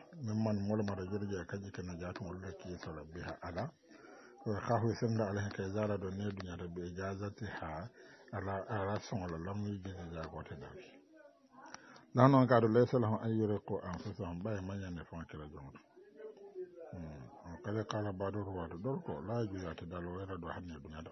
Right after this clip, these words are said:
wala de da dunya da. Do lo ko ani anto ne nda wondo fon ko. Ko do men yanna so de be ke foroti. No so de be ko la. E kana sonde. E na to mukata be da kana to umul wala do. Wa in kana qablahum misla ma qablaha min si'a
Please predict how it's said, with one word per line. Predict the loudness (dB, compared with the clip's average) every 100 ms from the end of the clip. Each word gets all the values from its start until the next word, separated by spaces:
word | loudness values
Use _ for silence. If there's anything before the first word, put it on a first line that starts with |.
| -10
wala | -8 -8
de | -8 -8
da | -8
dunya | -10 -12 -14
da. | -16 -20 -20 -20 -20 -8
Do | -2
lo | 0
ko | 0
ani | 0 -2 -6 -4
anto | -2 0
ne | 2 2
nda | 0 0
wondo | -4 -6 -8
fon | -6 -6
ko. | -6 -10 -12 -18 -18 -18 -20 -2
Ko | 6
do | 8
men | 8 6
yanna | 4 4 2
so | 0
de | -4 -2
be | -2 -4
ke | -6
foroti. | -8 -8 -8 -10 -14 -20 -20 -14 -2
No | 0 2
so | 0
de | -2
be | -2 -4
ko | -4
la. | -6 -6 -8 -12 -20 -20 -12 -8
E |
kana | 0 2 2 0
sonde. | -4 -8 -10 -16 -6
E | 2
na | 6 6
to | 4
mukata | -2 -4 -6 -4
be | -4 -4
da | -4
kana | -6 -6 -6
to | -6
umul | -6 -6
wala | -6 -8
do. | -12 -14 -18 -20 -20 -20 -20 _ 4
Wa | 4
in | 4
kana | 4 4
qablahum | 4 4 4 4 2
misla | 2 2 2
ma | 0 -2
qablaha | -4 -2 -4 -6 -6 -8
min | -6 -6
si'a | -6 -6 -6 -8 -10